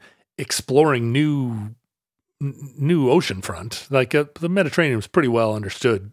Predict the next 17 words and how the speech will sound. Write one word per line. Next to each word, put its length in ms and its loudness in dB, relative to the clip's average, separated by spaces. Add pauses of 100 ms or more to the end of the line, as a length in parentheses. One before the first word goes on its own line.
(120)
pretty 160 4
well 240 0
mapped 480 -4
even 240 -4
in 260 -8 (640)
prehistoric 400 0
times. 260 0
And 100 2
there's 160 2
also, 560 4 (200)
you 80 -4
know, 80 -6
how 160 0
many, 160 2 (340)
how 280 6
many 280 4
big 460 0